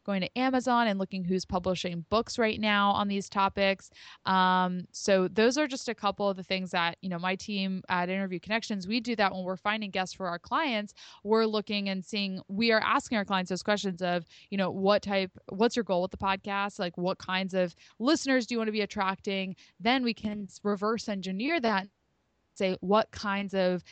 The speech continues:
guest experts are bringing the content that your listeners are going to want to hear about. And then from there, we can figure out where those guests are.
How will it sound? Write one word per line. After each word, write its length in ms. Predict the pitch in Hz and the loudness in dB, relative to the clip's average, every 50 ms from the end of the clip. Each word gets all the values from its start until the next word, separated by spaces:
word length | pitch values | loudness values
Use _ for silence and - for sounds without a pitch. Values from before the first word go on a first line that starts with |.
| - - _ - 165 | -20 -20 _ -10 -2
guest 340 | - 214 196 185 - - - - | 2 2 2 2 0 -4 -6 -2
experts 580 | - 220 240 - - - - 202 185 185 180 - - | -2 -2 -2 -2 -6 -6 -2 0 0 0 -2 -2 -2
are 100 | 196 185 | -2 -2
bringing 460 | 165 160 185 190 190 190 196 190 190 | -2 -2 -4 -4 -2 -4 -4 -6 -6
the 100 | 175 175 | -6 -8
content 840 | - - - - - 381 427 440 320 - 220 175 170 170 185 - - - - - - - - | -10 -10 -12 -6 -4 -4 -4 -4 -6 -4 -2 -2 0 -2 -4 -6 -10 -18 -20 -20 -20 -14 -10
that 300 | 190 190 214 190 190 190 | -4 0 2 2 2 2
your 180 | 196 196 196 | 0 0 0
listeners 600 | 202 214 269 349 349 - - 247 220 202 196 202 208 | 0 2 2 2 2 2 0 0 2 4 4 2 2
are 200 | - - 202 196 | 2 2 2 2
going 400 | 180 - 202 190 190 196 196 185 | 0 0 0 2 2 2 -2 -2
to 160 | - 196 185 | -2 -4 -4
want 200 | 175 180 175 170 | -2 -2 -2 -2
to 60 | 170 | -4
hear 360 | 165 - - 208 190 185 185 | -6 -6 -4 -2 0 2 0
about. 380 | 170 160 165 147 139 139 - - _ - - - - _ _ _ _ _ _ - | 0 0 -2 -4 -4 -4 -6 -10 _ -20 -20 -20 -20 _ _ _ _ _ _ -4
And 160 | 208 202 202 | 0 2 2
then 140 | 196 190 185 | 2 2 2
from 220 | 196 190 185 180 | 0 -2 0 2
there, 260 | 180 185 180 180 180 | 4 4 6 6 4
we 120 | 175 175 170 | 2 0 0
can 140 | - 180 | -2 -4
figure 320 | 165 - 180 165 180 170 165 | -4 -4 -6 -4 -2 0 2
out 240 | 170 165 165 - - | 2 2 0 -2 -6
where 280 | 165 165 151 156 156 | -10 -8 -6 -6 -4
those 260 | 156 165 160 165 - | -2 -2 -4 -4 -6
guests 420 | - - - 143 - - - - - | -6 -8 -8 -8 -8 -12 -12 -8 -6
are. 320 | - - - - 190 180 | -6 -6 -4 -6 -8 -10